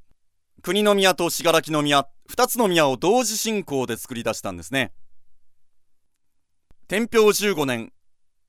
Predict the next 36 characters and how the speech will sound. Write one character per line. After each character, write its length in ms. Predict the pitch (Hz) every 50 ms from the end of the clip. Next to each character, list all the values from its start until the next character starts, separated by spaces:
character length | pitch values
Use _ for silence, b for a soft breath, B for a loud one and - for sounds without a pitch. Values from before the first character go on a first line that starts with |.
| _ _ _
そ 160 | - - 180
の 100 | 208 247
間、 320 | 247 254 233 180 120 - - - - -
天 200 | - 185 226 208
平 220 | - 220 208 208 196
十 200 | - 202 202 175
五 100 | 156 139
年、 260 | 127 120 113 110 - _ _
七 200 | 113 151 196 226
百 180 | 233 - 170
四 160 | 151 170 190
十 180 | 151 131 127 107
三 240 | - 131 127 139 147
年 240 | 143 139 127 117 - -
五 160 | _ 160 202
月 260 | 226 220 - - 123 117
五 260 | 104 95 - - -
日、 220 | 147 135 127 - - _ - _ _ - _ _ _ _ _ _ _ _ _ _ _ _ _ _ _ _ _ _
国 240 | - 156 165 202 220
宮 320 | 220 214 208 202 196 190
の 140 | 185 185 165
代 200 | 175 170 175 175
理 120 | 165 170
で 200 | 160 165 143 - - - - - - - _ - - _ _ - _
御 140 | - 185 233
節 320 | - 262 226 - - 160
の 140 | 151 139 139
舞 260 | 139 135 139 143 139
が 180 | 143 151 151 - -
披 160 | - - 165
露 200 | 160 151 139 120 -
さ 100 | 123 104
れ 80 | 101
ま 80 | 95 95
し 80 | -
た。 180 | - - - -